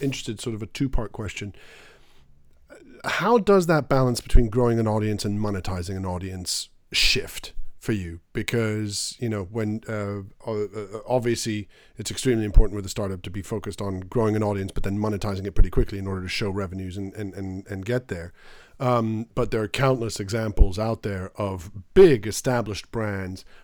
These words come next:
pushing content and started, or rights holders, I should say, big established rights holders pushing content out there without necessarily looking at the bottom line, but saying that they wanna grow an audience in order to then monetize it down the line.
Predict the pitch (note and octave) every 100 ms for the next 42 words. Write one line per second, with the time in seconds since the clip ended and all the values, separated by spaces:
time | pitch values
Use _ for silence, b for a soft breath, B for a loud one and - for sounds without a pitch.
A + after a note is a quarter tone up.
0 | b - C#3+ C#3 A2+ A2+ G#2+ G2 G2+ G2+
1 | G#2 G2+ - - G#2+ G2+ G#2 F2+ A#2+ A#2
2 | - F#2+ F2 E2+ F2+ G#2+ F#2+ - B2+ A#2+
3 | B2 G#2 G2 A2+ G#2 G2+ F#2 F#2 - -
4 | - - C3+ - A#2+ A2 G2+ G2 F#2 E2+
5 | F2+ F2 B B - B2 C#3+ E3 C#3 -
6 | C#3 A#2 A2+ A#2+ A#2 G#2 F2+ G2+ G2 G2+
7 | A2+ G2 F2+ - G2+ F#2+ G2+ G2 G#2+ F#2+
8 | F#2 G#2 G#2 F#2+ F2+ G2 - G2 E2 D#2+
9 | D#2 - - B2 A#2 G#2+ G#2 - G2+ G2+
10 | G2+ G2+ F#2+ G2+ F#2 G2 G#2 F#2 F2+ A#2
11 | G2